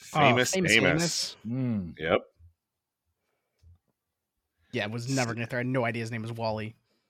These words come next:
Speaker 2: C is for cookie. That's good enough for me. Well, you both got some points there. And we're gonna move on to our second category,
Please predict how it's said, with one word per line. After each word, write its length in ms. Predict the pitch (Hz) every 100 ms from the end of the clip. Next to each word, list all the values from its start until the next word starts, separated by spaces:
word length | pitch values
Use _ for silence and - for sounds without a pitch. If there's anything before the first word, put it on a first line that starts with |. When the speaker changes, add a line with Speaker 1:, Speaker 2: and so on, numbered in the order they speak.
| _ -
Speaker 2:
C 440 | - - 101 123
is 160 | 101 -
for 180 | 82
cookie. 480 | 82 - 104 80 78
That's 240 | 78 80 -
good 220 | 92 92
enough 240 | 95 98
for 180 | - 76
me. 360 | 80 82 76 87 - _ - - - _ _ _ _ _ _ -
Well, 280 | 113 185 - _ _ _ _
you 120 | 101
both 280 | 85 131 170
got 200 | - 170
some 120 | - 165
points 300 | 175 196 -
there. 380 | 87 85 120 - _ _ _ _ - - _ _ _ _ _ _ _ _ _ _ _ _ _ _ _ _
And 120 | - 98
we're 80 |
gonna 120 | 104 110
move 180 | 123 120
on 120 | 113
to 80 | 117
our 120 | 95
second 360 | - 135 151 110
category, 680 | 92 87 85 82 87 117